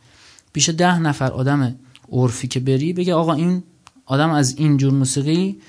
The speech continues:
مطربه، این جور موسیقی مثلاً تحریک آمیزه، این جور موسیقی مناسب لهو و لعبه.» این حالا اومدن خدمت آیت الله تبریزی اون موقع گفتن که آهنگ‌هایی که الان مثلاً تو عرف الان بهش می‌گن حلاله،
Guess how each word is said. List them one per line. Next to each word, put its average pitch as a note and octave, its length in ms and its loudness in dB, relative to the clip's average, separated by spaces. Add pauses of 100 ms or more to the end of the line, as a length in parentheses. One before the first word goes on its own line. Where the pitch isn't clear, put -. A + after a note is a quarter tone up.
(500)
مطربه، C#3 600 2 (540)
این D3+ 100 -4
جور D3 120 -2
موسیقی C#3+ 400 -2
مثلاً D#3+ 580 -2 (140)
تحریک C3 420 0
آمیزه، C3+ 340 0
این C3 140 -4
جور B2+ 140 -2
موسیقی C3 380 -2
مناسب C3+ 400 -2
لهو C3 240 2
و C3 40 0
لعبه.» C3+ 220 -2
این G3+ 340 -2 (640)
حالا F3 200 4
اومدن A3 480 4
خدمت G3 380 2
آیت F#3+ 180 2
الله F3+ 200 6
تبریزی D3 640 2
اون C#3+ 80 4
موقع C#3 440 4 (760)
گفتن D#3 400 2
که F3 400 6 (240)
آهنگ‌هایی C#3+ 600 4
که D3 260 4
الان C#3+ 360 4
مثلاً B2 420 2
تو A2+ 140 -6
عرف C3 320 0
الان B2+ 580 4 (720)
بهش C3 220 2
می‌گن B2+ 320 2
حلاله، C3+ 960 2